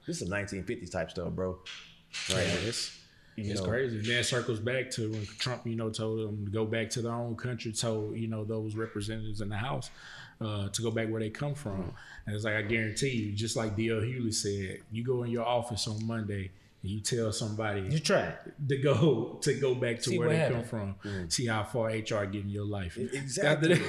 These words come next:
Speaker 2: that, <laughs>
Speaker 1: You know,
Speaker 2: after that.
Speaker 1: like,
Speaker 2: See if
Speaker 1: come
Speaker 2: you have
Speaker 1: on,
Speaker 2: a
Speaker 1: man.
Speaker 2: job at the end of the day after that.
Speaker 1: That's the thing. So I,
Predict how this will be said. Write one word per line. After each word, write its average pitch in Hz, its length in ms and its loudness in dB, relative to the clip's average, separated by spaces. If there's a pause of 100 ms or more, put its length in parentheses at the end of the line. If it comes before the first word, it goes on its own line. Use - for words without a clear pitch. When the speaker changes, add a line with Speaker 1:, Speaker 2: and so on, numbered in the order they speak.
(240)
Speaker 2:
that, 262 180 6 (120)
<laughs> - 40 -10
Speaker 1:
You - 60 -2
know, 202 140 0
Speaker 2:
after 202 100 2
that. 202 100 0
Speaker 1:
like, 185 280 -2
Speaker 2:
See 151 100 2
if - 40 0
Speaker 1:
come - 60 0
Speaker 2:
you 143 80 2
have 135 80 2
Speaker 1:
on, 120 40 2
Speaker 2:
a 110 40 0
Speaker 1:
man. 104 60 0
Speaker 2:
job 123 320 2
at 113 100 -2
the 120 80 0
end 113 100 0
of 107 60 -2
the 104 120 -2
day 107 200 -2 (280)
after 104 260 -2
that. 107 200 -2 (260)
Speaker 1:
That's 143 160 -2
the 135 60 -6
thing. 147 260 -4
So 113 360 -2
I, 135 160 -4